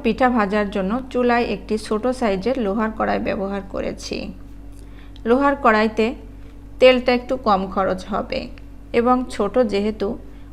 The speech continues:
অল্প তেলেই হয়ে যাবে। তেলটা ভালোভাবে গরম করে নিয়েছি। এখন এই রকম একটা কাপে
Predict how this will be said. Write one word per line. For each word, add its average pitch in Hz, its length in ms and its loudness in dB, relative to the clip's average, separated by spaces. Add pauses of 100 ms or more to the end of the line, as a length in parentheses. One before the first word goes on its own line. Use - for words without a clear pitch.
(200)
অল্প 247 300 4
তেলেই 226 380 2
হয়ে 202 220 2
যাবে। - 400 -6 (1160)
তেলটা 262 320 6
ভালোভাবে 214 580 4
গরম 196 320 2
করে 196 220 -4
নিয়েছি। - 580 -8 (440)
এখন 226 440 0
এই 202 160 2
রকম 202 380 2
একটা - 320 -4
কাপে 196 480 -2